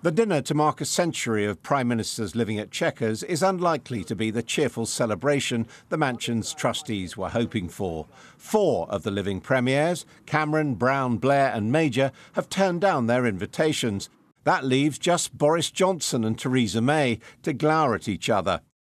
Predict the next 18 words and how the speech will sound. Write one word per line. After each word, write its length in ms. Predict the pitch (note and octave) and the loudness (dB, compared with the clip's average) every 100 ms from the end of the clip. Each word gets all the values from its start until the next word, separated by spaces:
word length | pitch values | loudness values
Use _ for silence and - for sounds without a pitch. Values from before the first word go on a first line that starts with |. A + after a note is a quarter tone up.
| _ | _
The 80 | B2 | 0
last 300 | D#3 F3+ - | 4 2 2
time 240 | C3 A2 | 0 0
the 80 | G2 | -2
two 220 | - B2 | 0 0
met 260 | G#2 A#2 G2 | 2 -2 0
there 260 | B2+ C#3+ D3+ | 2 2 2
was 200 | D3 - | -2 -2
for 140 | D#3 | -2
the 100 | D#3 | -2
Chequers 560 | - - F3 E3+ D3+ - | -2 0 0 -2 -4 -8
Cabinet 540 | - F3 E3+ D3+ G#2 | -4 -2 0 -2 -2
Summit 460 | - B2+ G2 E2 - - - - | -2 -2 -2 -4 -10 -20 -14 -4
on 140 | A2 | 0
the 240 | C#3 D#3 | 0 2
E 40 | C3 | 2
U 220 | A2+ A#2+ | 4 2
negotiations. 1040 | B2 G#2+ G2+ - A#2+ C3+ - G#2+ F2 - | 2 2 0 0 0 2 0 -2 -4 -8